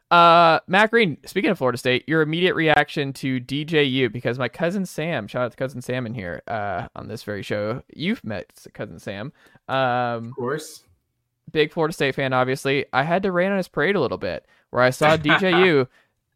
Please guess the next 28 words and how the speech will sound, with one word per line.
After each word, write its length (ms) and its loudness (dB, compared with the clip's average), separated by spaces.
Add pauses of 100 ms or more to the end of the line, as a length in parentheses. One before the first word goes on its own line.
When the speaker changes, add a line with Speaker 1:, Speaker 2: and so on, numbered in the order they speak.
(160)
Speaker 1:
commits 460 -2
to 520 2
transfer 560 -2
to 380 -6
Florida 260 -2
State. 320 2 (300)
Cam 280 2
Ward 460 2 (120)
commits 420 -4
to 500 -2 (180)
the 140 0
N 80 4
F 140 2
L 340 4
in 60 -2
a 60 -2
seven-second 920 0
hilarious, 640 2
<laughs> 0 -
just, 260 2 (100)
"I'm 160 -4
going 200 4
to 80 -6
the 120 0
N 100 2
F 160 2
L, 180 4
bye," 380 4